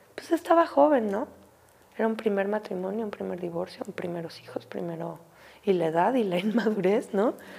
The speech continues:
Y, pues, esa edad en la que se, yo seguí como el guión de toca, y, pues, yo dije, "Pues, esto toca, pues, el resultado", como película de Hollywood, ¿no?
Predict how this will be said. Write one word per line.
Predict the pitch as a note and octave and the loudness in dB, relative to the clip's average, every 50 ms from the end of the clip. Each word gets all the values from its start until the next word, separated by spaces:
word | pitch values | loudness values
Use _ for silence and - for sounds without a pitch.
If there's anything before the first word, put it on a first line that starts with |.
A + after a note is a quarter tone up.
| - - - - - - - - - - - | -16 -16 -16 -14 -16 -16 -16 -20 -20 -8 -4
Y, | - G3 | -4 2
pues, | - G3+ G3 - | 2 2 4 4
esa | G#3 G3+ - A3+ A3+ | 2 4 8 8 8
edad | G#3+ G#3 G3+ G#3 G#3+ G#3+ - - - - - - - - - _ _ _ _ _ _ _ _ _ _ _ _ _ _ _ _ _ _ _ _ _ _ _ - | 10 10 10 8 6 4 -4 -12 -18 -20 -20 -20 -20 -20 -20 _ _ _ _ _ _ _ _ _ _ _ _ _ _ _ _ _ _ _ _ _ _ _ -2
en | F#3+ F#3+ G3 | 0 4 4
la | G3+ G3 G3 | 4 4 2
que | - G#3 | -2 -6
se, | - - - A3 G#3 G#3 - G3 G3 - - | 0 6 6 6 6 6 2 -2 -4 -4 -2
yo | - - A3 G#3 | 4 4 4 4
seguí | G#3+ - A#3+ A3+ A3 A#3 A3+ | 6 4 4 4 4 2 4
como | - C4 B3+ C4+ | 4 4 6 6
el | B3 G#3+ G3+ | 4 4 4
guión | G#3+ G#3 G3 G3+ G#3+ A#3 B3+ | 2 2 2 2 2 0 2
de | B3+ B3 | 0 0
toca, | A#3 - - A3+ A3 A3 - A3 G#3+ A#3 D4+ - - - - - _ _ _ _ - - - - _ _ _ | 0 0 -4 -4 -4 0 2 2 4 4 2 -2 -4 -14 -20 -20 _ _ _ _ -20 -20 -20 -20 _ _ _
y, | - G#3+ | -4 -4
pues, | G#3+ - G3+ G3 F#3+ - - - - - - _ - E3+ D3+ D3+ | -2 -2 -2 -2 -4 -6 -16 -20 -20 -20 -18 _ -10 -8 -8 -8
yo | D#3+ D3+ D3+ D#3 | -8 -8 -8 -8
dije, | D3+ D3+ - - - | -8 -8 -12 -12 -4
"Pues, | - E3+ - - | -4 -4 -4 -4
esto | E3+ - - G#3 | -12 -8 -8 -8
toca, | G#3 - A#3 A3 - - - | -2 -2 -2 0 0 -2 0
pues, | - A3+ - - | 0 -2 -2 -2
el | F#3+ E3 | -4 -4
resultado", | E3 E3 - - - F3 - G#3 G3+ G#3 | -4 -6 -8 -8 -10 -6 0 0 0 2
como | G#3 C#4+ C#4 C#4+ C#4 | 4 4 4 4 6
película | B3+ B3 B3+ - - F#4 E4 D4+ C4 | 6 6 6 6 4 4 4 4 2
de | G#3 - - | 0 -2 0
Hollywood, | - D4+ D#4 D4+ A#3+ G#3+ A3 - | 2 2 2 2 0 0 -2 -4
¿no? | G#3 A#3 C#4 | -2 -4 -4